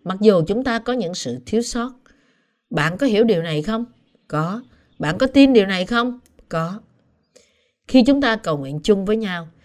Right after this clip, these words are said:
chúng ta phải cầu nguyện lớn tiếng một cách cẩn thận. Khi các bạn làm như thế, ý nghĩ của các bạn sẽ được trật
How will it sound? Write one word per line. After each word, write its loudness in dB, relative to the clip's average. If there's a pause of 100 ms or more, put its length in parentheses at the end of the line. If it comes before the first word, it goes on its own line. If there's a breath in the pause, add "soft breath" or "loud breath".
(200 soft breath)
chúng -2
ta 2
phải -2
cầu 0
nguyện -4
lớn 4
tiếng 2
một -6
cách -8
cẩn -6
thận. -8 (840)
Khi 0
các 0
bạn -2
làm 0
như -2
thế, 0 (460 soft breath)
ý 2
nghĩ 2
của 2
các -4
bạn -4
sẽ -6
được 0 (100)
trật -2